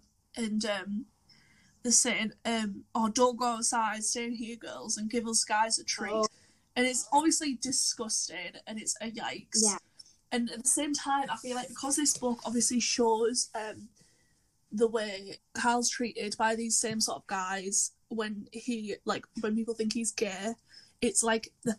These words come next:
Speaker 1: fetishization of, like, two girls kissing as well. Like, it kind of shows, like, like, how it, in both ways, it's so
Speaker 2: Yeah.
Speaker 1: horrible. And it's so common and, like, embedded really naturally into this sort of conversation. It's not even seen as, like, a massive, like,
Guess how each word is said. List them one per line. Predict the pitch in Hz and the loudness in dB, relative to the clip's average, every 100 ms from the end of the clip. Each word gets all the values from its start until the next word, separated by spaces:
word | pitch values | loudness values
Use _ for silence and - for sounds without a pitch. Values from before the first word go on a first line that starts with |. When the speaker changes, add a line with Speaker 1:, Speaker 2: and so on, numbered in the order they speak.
| - | 2
Speaker 1:
fetishization | 240 220 247 220 220 208 214 - 208 214 - | 2 0 0 0 0 -2 -4 -4 -6 -8 -8
of, | 214 | -8
like, | 196 196 - | -6 -8 -4
two | - 233 | 0 0
girls | 214 180 196 208 | 0 -2 0 0
kissing | - 233 214 190 190 202 226 - | 0 0 2 2 -2 -4 -6 -2
as | 226 214 | 2 4
well. | 208 196 220 | 4 4 2
Like, | 202 | 0
it | 156 | -4
kind | - 220 | -4 -2
of | 214 | -2
shows, | 226 208 233 | -4 -6 -8
like, | 185 - - - _ | -10 -18 -20 -20 _
like, | 226 220 | -6 -4
how | 240 262 247 - | 0 0 0 -4
it, | 254 - _ _ | -8 -10 _ _
in | 247 220 | -2 2
both | 233 233 - | 2 0 -2
ways, | - 233 330 | -2 0 4
it's | - | 4
so | 233 226 - - | 4 0 -6 -4
Speaker 2:
Yeah. | 233 220 | 2 4
Speaker 1:
horrible. | 226 214 - - 240 - - _ _ _ 214 | 4 0 -4 -8 -12 -12 -14 _ _ _ -6
And | 214 | 2
it's | - | 4
so | 220 214 | 4 0
common | - 208 208 202 | -2 -2 -2 -4
and, | 202 | -6
like, | 190 196 | -6 0
embedded | 220 214 196 196 185 - - _ _ _ - 226 | 2 2 0 -2 -4 -6 -8 _ _ _ -2 4
really | 226 226 226 | 6 8 6
naturally | 208 180 - 226 208 392 | 4 2 0 -2 -2 -4
into | 339 262 | -4 0
this | 220 | 2
sort | - 226 | 2 0
of | |
conversation. | 226 208 226 - - 220 226 240 | -4 -2 0 0 -2 0 0 2
It's | 233 233 | 2 4
not | 233 190 | 4 2
even | 233 220 | 0 0
seen | 220 233 226 | 0 0 -2
as, | 220 | -2
like, | 240 | -4
a | 220 | -6
massive, | 214 214 - - - | -4 -2 0 -2 -2
like, | - 330 | -6 -8